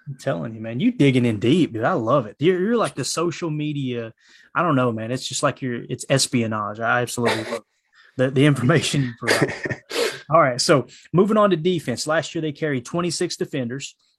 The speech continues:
Speaker 1: Um, there was six on the defensive line. Okay. Here's how I would see the top six as it sits right now. I've got Kenny Clark, Dean Lowry, Devontae Wyatt, Jerron Reed, uh, T J Slayton, and the rookie Jonathan Ford.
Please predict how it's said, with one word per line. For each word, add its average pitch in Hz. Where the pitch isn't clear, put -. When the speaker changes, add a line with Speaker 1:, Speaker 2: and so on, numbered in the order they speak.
Speaker 1:
Um, 123
there 127
was 120
six 175
on 147
the 143
defensive 139
line. 117
Okay. 120
Here's 175
how 175
I 160
would 156
see 156
the 135
top 143
six -
as 135
it 127
sits -
right 120
now. 110
I've 117
got -
Kenny 180
Clark, 165
Dean 156
Lowry, 143
Devontae 143
Wyatt, 135
Jerron 135
Reed, 127
uh, 113
T 165
J 165
Slayton, 151
and 131
the 131
rookie 143
Jonathan 135
Ford. 120